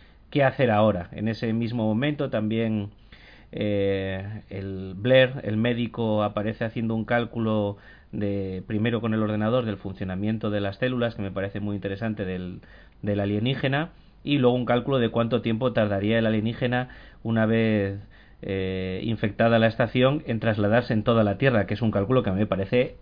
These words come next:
impresionante, veintisiete horas, cuando aunque, aun-, aunque cogiera un avión iba a tardar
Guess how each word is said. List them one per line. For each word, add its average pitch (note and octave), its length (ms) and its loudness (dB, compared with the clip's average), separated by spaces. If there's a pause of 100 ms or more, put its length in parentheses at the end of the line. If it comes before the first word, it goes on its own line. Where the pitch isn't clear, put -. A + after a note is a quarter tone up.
impresionante, G2+ 800 -2 (220)
veintisiete B2 640 4
horas, B2+ 300 6 (340)
cuando G#2+ 240 2
aunque, A2 300 2 (240)
aun-, A2+ 200 4 (360)
aunque A2+ 340 2
cogiera A2+ 340 6
un D3+ 100 10
avión C3+ 280 8
iba C3 180 8
a B2+ 60 4
tardar B2 360 8